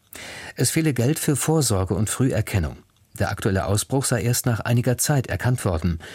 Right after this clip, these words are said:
Im Kongo wurden inzwischen mehr als zweihundertzwanzig Todesfälle im Zusammenhang mit einer Ebola-Erkrankung gezählt.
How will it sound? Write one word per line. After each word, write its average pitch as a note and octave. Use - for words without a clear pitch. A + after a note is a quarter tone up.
Im B2
Kongo D#3
wurden D3+
inzwischen C3+
mehr B2
als -
zweihundertzwanzig C3
Todesfälle G2+
im G2+
Zusammenhang G#2+
mit A#2+
einer A2+
Ebola-Erkrankung F2+
gezählt. -